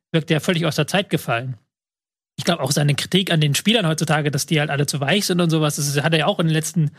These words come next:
Jahren immer und immer wieder geäußert. Ich weiß nicht, ob da jetzt die Spieler ihm so dankbar sind.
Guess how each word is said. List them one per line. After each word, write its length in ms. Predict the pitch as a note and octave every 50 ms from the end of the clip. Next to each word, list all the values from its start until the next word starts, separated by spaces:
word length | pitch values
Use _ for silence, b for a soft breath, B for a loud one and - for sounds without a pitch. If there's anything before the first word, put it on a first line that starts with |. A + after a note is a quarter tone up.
| b b b _
Jahren 180 | E3 D3+ D3+ -
immer 160 | - F3 F#3+ F#3+
und 80 | F#3 F#3+
immer 140 | F3+ E3+ D#3+
wieder 160 | D#3+ E3 D3+
geäußert. 520 | C#3 D3 C#3+ D#3+ G#3+ A3 - - D#3 -
Ich 480 | - _ _ _ _ _ _ _ _ _
weiß 100 | D#3+ D3+
nicht, 80 | - E3
ob 80 | D#3+
da 300 | - D#3+ D3 D3 D3 D3
jetzt 460 | D3 D3 D3 C#3 E3 D3 C#3+ - - -
die 80 | E3 C#3+
Spieler 240 | - - E3 E3
ihm 80 | D#3+ D3+
so 80 | D3 D3+
dankbar 340 | - E3 G#3 G#3 - D#3
sind. 260 | C#3 C#3 D3 E3+ F3+